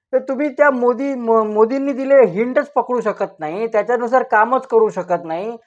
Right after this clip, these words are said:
त्याच्यानुसार प्लॅनिंग करू शकत नाही, तर काय कामाचे तुमचे शंभर सव्वाशे प्रवक्ते?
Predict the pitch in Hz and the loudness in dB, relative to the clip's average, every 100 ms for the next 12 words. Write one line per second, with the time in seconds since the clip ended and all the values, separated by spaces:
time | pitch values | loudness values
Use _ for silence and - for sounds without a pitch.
0 | _ _ _ 175 202 240 226 240 233 180 | _ _ _ 0 2 2 4 2 2 -2
1 | 196 285 277 240 220 202 208 214 196 233 | 0 -2 2 2 4 0 -4 -6 -6 -6
2 | 277 240 240 277 294 277 285 294 285 285 | -4 -6 0 0 2 0 2 0 -2 -8
3 | 294 262 220 277 269 269 277 285 285 277 | -6 -2 2 2 2 4 4 2 2 4
4 | 285 285 339 | 4 0 -4